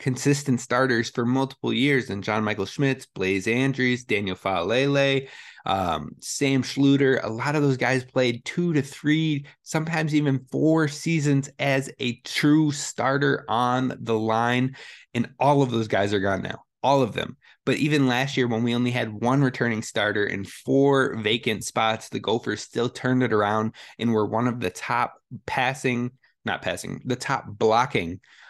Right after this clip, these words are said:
um, units in the entire country as a whole. They also had the best center in the entire nation. But what I'm saying is, even with a ton of turnover, this line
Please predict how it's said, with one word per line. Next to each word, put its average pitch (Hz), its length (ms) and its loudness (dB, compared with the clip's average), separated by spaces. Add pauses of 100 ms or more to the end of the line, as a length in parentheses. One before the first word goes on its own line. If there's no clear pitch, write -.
(100)
um, 95 400 -4
units 127 520 0
in 127 220 0
the 123 120 4
entire 104 400 0
country 135 640 0 (260)
as 139 240 -2
a 131 80 2
whole. 104 420 0 (120)
They 107 80 -2
also 101 240 -2
had 117 300 -4 (540)
the 190 140 4
best 110 300 0
center 95 340 -2
in 98 120 -2
the 92 120 -2
entire 101 380 -2
nation. 123 480 0
But 127 360 -2 (360)
what 156 120 2
I'm 175 120 2
saying 175 220 0
is, 143 200 -2 (260)
even 175 260 2
with 156 180 0
a 143 40 0
ton 143 240 0
of 131 100 -2
turnover, 127 480 0
this 113 320 -4
line 127 480 0